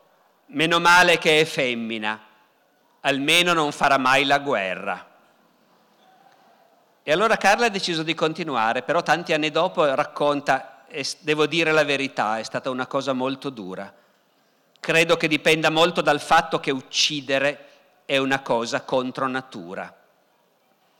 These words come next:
Anche Lucia, la fidanzata di Mario Fiorentini, ve la ricordate, quella che si è ammalata nella cantina e che aveva diciannove anni? Anche Lucia ha parlato dell'angoscia di uccidere i nemici,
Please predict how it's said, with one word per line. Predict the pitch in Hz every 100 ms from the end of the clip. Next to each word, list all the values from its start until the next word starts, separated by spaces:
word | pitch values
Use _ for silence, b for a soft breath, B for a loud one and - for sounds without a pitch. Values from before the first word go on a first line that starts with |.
| _ _ _ _ _ _ _ -
Anche | 190 220
Lucia, | 233 233 262 277 190
la | 165
fidanzata | 202 185 180 208 208
di | 180
Mario | 190 196
Fiorentini, | 180 185 170 175 240 160
ve | 143
la | 143
ricordate, | 147 151 165 147
quella | 135 135
che | 131
si | 127
è |
ammalata | 135 131 143 143
nella | 135 131
cantina | 131 127 139 120 113 - b b b _
e | -
che | 135
aveva | 147 147
diciannove | 147 - 143 143 135
anni? | 123 117 113 113 - b b b b b _
Anche | 143 151 175
Lucia | 180 247 220 143
ha |
parlato | 156 143 156 160 147
dell'angoscia | 147 147 147 151 143 165 170 151 - -
di | 131 139
uccidere | 135 - - 170 165 156
i | 151
nemici, | 151 147 127 98 - - 92